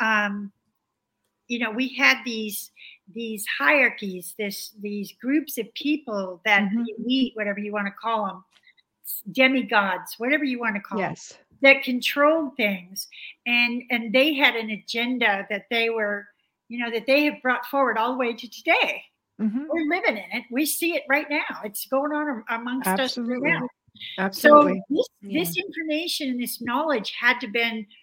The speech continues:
Speaker 1: secretly passed down for centuries,
Speaker 2: Yeah.
Speaker 1: hundreds and hundreds, thousands and thousands of years. And I believe that that is probably the bulk of a lot of what we're gonna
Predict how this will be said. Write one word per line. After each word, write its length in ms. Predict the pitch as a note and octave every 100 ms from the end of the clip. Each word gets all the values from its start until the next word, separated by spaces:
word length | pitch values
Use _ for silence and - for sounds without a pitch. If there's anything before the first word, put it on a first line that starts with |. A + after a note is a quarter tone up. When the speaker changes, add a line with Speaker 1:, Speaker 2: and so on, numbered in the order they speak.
| _ _
Speaker 1:
secretly 1040 | - - - E4 A#4 - C4 - G3+ G3 -
passed 440 | A3+ G3 F#3+ - G#3+
down 500 | G3+ F#3+ F#3+ A3+ B3+ _ _ _ _ -
for 100 | G#3
centuries, 1120 | - - - G4+ B4+ - E3 - - - - _ _ _ -
Speaker 2:
Yeah. 100 | F#3+
Speaker 1:
hundreds 300 | D3+ F4+ A#3+ - _ F#3+
and 160 | F#3+ -
hundreds, 500 | E4+ G4 C#4 F3+ - -
thousands 560 | D#4 G#4+ - G#3 F3 F3+
and 120 | F3
thousands 420 | C4 D4 B3+ G3
of 80 | F3+
years. 380 | G#3+ B3+ F3+ - - - - - -
And 180 | A#3+ B3
I 120 | C#4+
believe 500 | C#4 A3+ B3+ D4+ B3+
that 220 | A#3+ G#3+ A3+
that 260 | A3 C4+
is 160 | A3+ - -
probably 500 | B3+ C4 D#4 B3 A#3
the 200 | G#3+ G3 -
bulk 440 | A3+ C4 A3+ - - -
of 100 | G#3
a 60 | G3+
lot 400 | F#3 G3+ A3+ B3
of 80 | F3+
what 180 | G#3+ G#3+
we're 120 | G3
gonna 200 | G#3+ G3